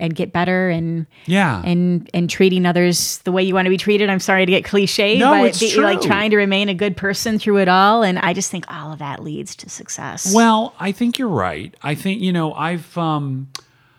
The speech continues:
Speaker 2: I mean, I've, I've been really, as I said, I've been really lucky that, like, a lot of nice people have taken a chance on me, and I've always tried to reward that trust by working really hard and being eager to learn and never,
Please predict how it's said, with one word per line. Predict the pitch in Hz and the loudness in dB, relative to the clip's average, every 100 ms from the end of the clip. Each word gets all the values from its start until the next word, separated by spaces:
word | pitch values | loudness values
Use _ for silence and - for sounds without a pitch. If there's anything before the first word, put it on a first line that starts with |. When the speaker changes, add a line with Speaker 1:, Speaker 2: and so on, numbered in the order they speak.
| _ _ _ - | _ _ _ -10
Speaker 2:
I | 135 | -6
mean, | 156 151 143 | -4 -4 -4
I've, | 143 156 139 - - | -6 -6 -8 -14 -10
I've | 139 156 | -10 -6
been | 190 165 127 | -4 -2 -4
really, | 127 135 139 139 135 135 - - - - | -2 -2 -2 -4 -4 -6 -12 -20 -20 -14
as | 131 131 | -12 -10
I | |
said, | - 123 | -6 -6
I've | 117 | -4
been | 127 | -4
really | 147 180 156 | -4 -4 -4
lucky | 113 113 120 107 | -4 -6 -6 -8
that, | 101 | -10
like, | 104 101 | -12 -12
a | 104 | -10
lot | 104 101 | -10 -8
of | 101 | -10
nice | 98 98 - | -10 -10 -12
people | 101 95 | -14 -12
have | 95 | -12
taken | - 98 92 | -12 -12 -10
a | 87 | -10
chance | - 87 85 92 | -10 -10 -10 -12
on | 87 | -10
me, | 90 | -10
and | 85 | -12
I've | 82 | -12
always | 95 95 92 | -12 -12 -12
tried | 101 87 | -12 -12
to | 82 | -10
reward | 85 82 - 85 80 | -12 -12 -12 -12 -12
that | 78 | -14
trust | - 82 76 | -14 -14 -14
by | 82 | -14
working | 71 95 92 85 | -14 -12 -12 -10
really | 85 82 78 | -10 -10 -14
hard | - 78 78 78 | -12 -10 -10 -12
and | 78 | -14
being | 80 80 - | -14 -14 -14
eager | 82 87 | -14 -12
to | 85 | -10
learn | 78 73 73 73 71 76 - | -10 -10 -10 -12 -14 -16 -18
and | 76 | -16
never, | 76 73 78 73 | -14 -14 -12 -14